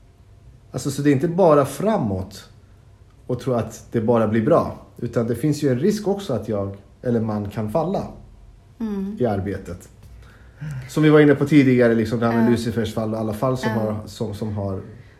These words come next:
Speaker 2: Men
Speaker 1: hänt
Speaker 2: det,
Speaker 1: tidigare.
Speaker 2: men då finns det ju en fin nyckel. För det är ju en nyckel, det är någonting som åstadkommer alla fall.
Speaker 1: Mm.
Speaker 2: Och vad kan det vara?
Speaker 1: Att resa sig igen?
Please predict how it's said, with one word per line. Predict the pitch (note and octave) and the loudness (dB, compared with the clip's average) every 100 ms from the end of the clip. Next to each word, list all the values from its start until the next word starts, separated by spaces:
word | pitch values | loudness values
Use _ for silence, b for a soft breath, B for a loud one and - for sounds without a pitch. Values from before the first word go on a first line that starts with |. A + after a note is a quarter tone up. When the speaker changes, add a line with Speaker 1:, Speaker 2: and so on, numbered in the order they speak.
| B | B
Speaker 2:
Men | - B3 | -2 0
Speaker 1:
hänt | B2 | 0
Speaker 2:
det, | |
Speaker 1:
tidigare. | A#2 B2 G#3 A3+ | -2 -2 0 2
Speaker 2:
men | B3 | 2
då | B3 | 2
finns | B3 B3+ C4 | 0 -2 2
det | |
ju | C4+ | 0
en | |
fin | B3+ B3 A#3 | 0 0 2
nyckel. | A#3+ - - - - - - - - - _ - - - _ - - | 0 -2 -8 -6 -4 -6 -12 -18 -20 -20 _ -20 -20 -20 _ -20 -6
För | A3+ | -2
det | A3+ | 0
är | |
ju | A3+ C4+ | 0 0
en | B3+ | 2
nyckel, | A#3+ A#3+ - F3+ - - - - | 0 -2 -4 -4 -4 -12 -20 -6
det | B3 | 0
är | A#3+ | 2
någonting | C4+ B3 G#3 G3 | 4 2 0 -2
som | G3+ E3 - - - - - - | -4 -6 -10 -20 -20 -20 -18 -6
åstadkommer | G#3+ G#3 F#3 - F#3 - | -4 -4 -6 -4 -6 -4
alla | A3+ F#3+ G#3 | -4 -2 -4
fall. | G#3 - - G#3+ - | -6 -8 -8 -12 -8
Speaker 1:
Mm. | A#2 A2 A2+ - - - - _ _ - - _ _ | -6 -4 -6 -10 -18 -20 -20 _ _ -20 -20 _ _
Speaker 2:
Och | G#3+ | -6
vad | G#3 | -6
kan | G#3+ G#3+ | -4 -4
det | A#3 | -4
vara? | G3+ - - - - - - - - - _ _ _ - - - - - _ - _ _ _ - _ _ - | -6 -8 -12 -20 -20 -20 -20 -20 -20 -20 _ _ _ -20 -20 -20 -20 -20 _ -20 _ _ _ -20 _ _ -8
Speaker 1:
Att | B2 C3+ | -6 -4
resa | C3 B2+ | -4 -2
sig | C3 | 0
igen? | E3 A3+ | 0 -2